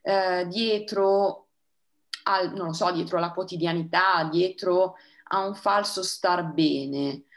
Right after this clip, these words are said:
sanno fare i conti con le avversità della vita, con la, e anche con la morte, effettivamente.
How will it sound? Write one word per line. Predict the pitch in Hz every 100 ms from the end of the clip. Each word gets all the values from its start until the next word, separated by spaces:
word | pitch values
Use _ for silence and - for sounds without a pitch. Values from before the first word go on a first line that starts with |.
| _
sanno | - - 294 359 285
fare | - 220 247
i | 220
conti | - 180 160 160 156 151 151
con | - 196 214 233 247
le | 254 254 190 185
avversità | 170 165 165 170 165 147
della | 151 151 151
vita, | 151 - - 151 151 - _
con | - 170
la, | 175 165 - - _ _ _
e | 294
anche | 285 311 427
con | -
la | -
morte, | 156 - - - 165 165 _ _
effettivamente. | - - - 165 160 156 151 143 147 - - 165